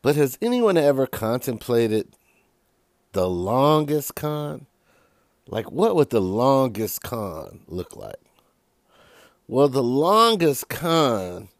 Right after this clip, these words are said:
would be one that could pass between generations. Somehow, the long con would have to be, like,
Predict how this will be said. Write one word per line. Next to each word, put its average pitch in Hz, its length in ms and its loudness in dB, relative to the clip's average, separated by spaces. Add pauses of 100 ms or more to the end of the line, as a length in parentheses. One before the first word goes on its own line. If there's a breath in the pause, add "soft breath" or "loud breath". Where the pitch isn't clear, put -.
(360 soft breath)
would 104 220 -4
be 127 160 2
one 120 400 2
that 107 180 -2
could - 160 -16
pass 113 440 -2
between 95 600 -8
generations. - 1040 -12 (960 soft breath)
Somehow, 139 1120 -2 (880 soft breath)
the 113 220 0
long 180 500 4
con 120 520 0
would 98 160 -10
have 123 280 -4
to 92 120 -8
be, 101 240 -6
like, 92 480 -8